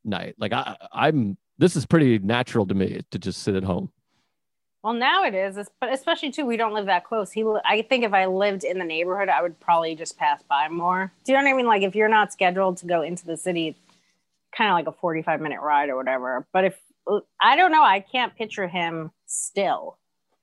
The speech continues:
Speaker 1: No, he's not a, um, stay still kinda guy. So he, yeah, he's just, he's been, he's been working. I don't think he, uh,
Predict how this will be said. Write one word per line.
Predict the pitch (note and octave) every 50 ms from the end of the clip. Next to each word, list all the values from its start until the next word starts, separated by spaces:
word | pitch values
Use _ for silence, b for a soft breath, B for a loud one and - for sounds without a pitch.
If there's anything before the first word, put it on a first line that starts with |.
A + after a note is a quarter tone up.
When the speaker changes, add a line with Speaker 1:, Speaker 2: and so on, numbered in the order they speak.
| _ _ _ _ _ _ _ - _ -
Speaker 1:
No, | C3+ C3+ D#3 D3 B2+ G#2+
he's | A2 A#2+ G#2+ A2+
not | C#3 C#3 C#3+ D3
a, | C#3+ C3+ B2+ A#2+ A#2
um, | A2+ A2 A2 A2 G#2+ G2+ G2 F#2+ G2 F#2+ - - - _ _
stay | - - - C#3 B2+
still | A#2 - - B2+ B2 A#2+ A#2 A2+ A2 F#2+ - b b b b b b b b b b _ _ _ _ -
kinda | C3+ B2 A#2+ A#2
guy. | G2+ A2 A2+ A2+ A#2+ C3 C#3+ D#3+ D3+
So | B2+ - - C3 A#2+ A2+ A2 G#2+
he, | G2+ C#3+ D#3
yeah, | C#3 D#3 C#3+ A#2+
he's | A2 C3 E3 F3
just, | D3+ E3+ D3+ B2 - -
he's | A#2 C3 D#3 E3
been, | C#3 D#3 D3+ C#3+ C#3+ C#3 C3 C3 B2 A#2 _ _ _ _ _ _ _ _ _ _ _ _ _ _
he's | - A#2+ C#3+ C3+
been | D3 C#3 A#2+
working. | B2 C3 C#3 - G#2 F#2
I | -
don't | G#2 A#2+ A#2 G2+
think | A#2+ A2 G2 -
he, | - A2+ A2+ A2 G#2+ G#2+
uh, | G2+ G2 G2 F#2+ F#2 F2+